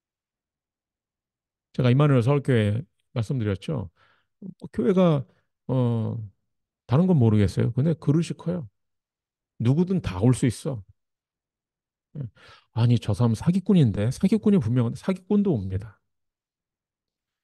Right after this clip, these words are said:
그래서 예전에 저 있을 때 한번 그 담임 목사님이 한번 교회 광고를 하셨어요. 그때 교회에 그,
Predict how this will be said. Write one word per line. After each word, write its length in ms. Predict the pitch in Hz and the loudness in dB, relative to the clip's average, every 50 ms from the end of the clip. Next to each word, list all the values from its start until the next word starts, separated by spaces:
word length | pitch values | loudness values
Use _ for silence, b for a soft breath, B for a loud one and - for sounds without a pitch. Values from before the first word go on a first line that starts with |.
| _ _ | _ _
그래서 240 | - 123 113 123 117 | -4 0 0 2 4
예전에 720 | 104 101 107 127 120 127 120 113 104 98 104 110 98 82 78 78 - _ _ _ _ _ _ _ _ _ _ _ _ _ _ _ _ _ _ _ _ _ _ _ _ b b b b | 4 6 6 6 6 6 6 6 4 4 2 2 0 -2 -6 -8 -14 _ _ _ _ _ _ _ _ _ _ _ _ _ _ _ _ _ _ _ _ _ _ _ _ b b b b
저 140 | - - 117 | -2 2 2
있을 200 | 123 104 110 110 | 2 4 2 2
때 80 | 98 107 | 2 4
한번 440 | 107 104 101 110 117 107 90 78 - - _ _ _ _ _ _ | 4 4 4 4 4 4 2 0 -4 -10 _ _ _ _ _ _
그 240 | - 104 98 95 90 | -4 -2 0 0 0
담임 260 | - 104 107 127 139 135 | 2 4 4 6 6 6
목사님이 640 | 123 107 - - 110 104 95 95 92 127 143 110 87 | 4 4 4 4 4 4 4 4 4 2 2 2 0
한번 400 | 80 - 147 135 139 123 107 110 - - | 0 -2 -2 0 0 0 -2 -4 -4 -2
교회 240 | - 131 135 143 127 | 2 4 4 4 4
광고를 540 | - - 98 107 135 156 185 185 165 131 101 | 2 0 0 2 2 4 4 6 6 6 4
하셨어요. 340 | 85 92 87 - - 92 87 | 2 0 -2 -2 -2 -4 -4
그때 480 | - - 120 - 180 170 120 90 82 - _ _ _ _ _ _ _ _ _ _ _ _ _ | -2 -2 0 2 2 4 4 2 0 -4 _ _ _ _ _ _ _ _ _ _ _ _ _
교회에 680 | - - 127 127 120 113 117 139 156 117 90 85 80 78 - _ _ _ _ _ _ _ _ _ _ - | 0 2 4 6 6 4 4 4 2 2 0 -2 -6 -10 -14 _ _ _ _ _ _ _ _ _ _ -4
그, 360 | - 101 95 92 87 87 | -2 0 0 0 -2 -4